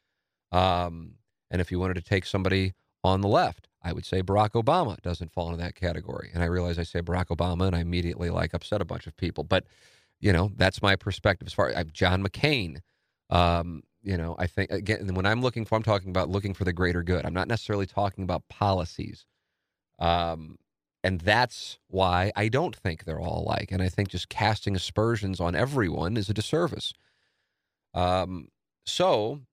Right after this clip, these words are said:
with that all out there, um, it would be ideal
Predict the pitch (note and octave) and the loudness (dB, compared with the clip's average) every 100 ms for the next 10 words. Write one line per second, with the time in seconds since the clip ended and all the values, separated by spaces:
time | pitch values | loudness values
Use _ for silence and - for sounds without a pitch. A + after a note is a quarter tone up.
0 | _ A2 G#2 F#2+ F#2+ B2 C#3+ G#2+ G#2+ G#2 | _ 0 0 2 4 4 4 2 2 2
1 | - C3 C3+ - E2 G2+ B2 _ _ _ | 2 0 0 -4 -6 -6 -10 _ _ _
2 | _ _ F#2 F#2 F#2 F2 E2+ D#2+ _ _ | _ _ 0 2 0 -4 -10 -20 _ _
3 | _ _ - A2+ A2 G2 A2+ A2 A#2 B2+ | _ _ -8 -2 0 2 4 4 2 2
4 | - | 0